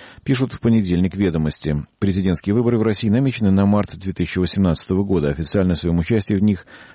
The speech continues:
Владимир Путин пока не заявлял. Глава Президентского совета по правам человека Михаил Федотов призвал проверить сообщения о преследованиях представителей Л Г Б Т-сообщества в Чечне.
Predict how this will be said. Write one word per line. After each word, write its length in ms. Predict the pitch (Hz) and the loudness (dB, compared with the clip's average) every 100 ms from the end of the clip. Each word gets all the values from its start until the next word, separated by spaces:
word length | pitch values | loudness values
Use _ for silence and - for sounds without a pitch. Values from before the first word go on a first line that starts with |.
| _ | _
Владимир 360 | 113 104 101 95 | -2 0 0 0
Путин 320 | 90 87 87 | -4 -2 -2
пока 360 | 87 - 80 71 76 | -2 -2 -2 -2 -6
не 260 | - 95 92 | 0 2 2
заявлял. 600 | 78 90 85 82 60 50 - _ _ _ - - - - - 101 | 2 0 0 -2 -2 -6 -14 _ _ _ -20 -20 -20 -20 -8 0
Глава 220 | 104 101 | 2 2
Президентского 520 | 104 98 104 - 104 | 0 0 0 0 -2
совета 380 | - 113 104 95 | 0 0 0 -2
по 100 | 92 | -4
правам 320 | 101 98 92 | 0 0 0
человека 560 | - 101 107 113 - 90 | 0 0 2 0 0 -2
Михаил 300 | 87 92 87 | 0 0 0
Федотов 440 | 104 101 110 107 | 0 0 0 0
призвал 300 | 92 85 90 | -2 0 0
проверить 360 | 95 90 90 - | 0 2 0 0
сообщения 440 | 87 - 120 113 | -2 0 0 2
о 60 | 101 | 2
преследованиях 520 | 90 - 98 95 87 | -2 -2 -2 0 -2
представителей 580 | 87 - 90 82 82 87 | -4 0 0 0 0 0
Л 80 | |
Г 100 | 82 | 0
Б 120 | 85 87 | -2 -2
Т-сообщества 600 | 85 92 85 - - 82 | -2 0 0 -2 -6 -4
в 60 | |
Чечне. 480 | - 98 - 85 | -2 -2 0 0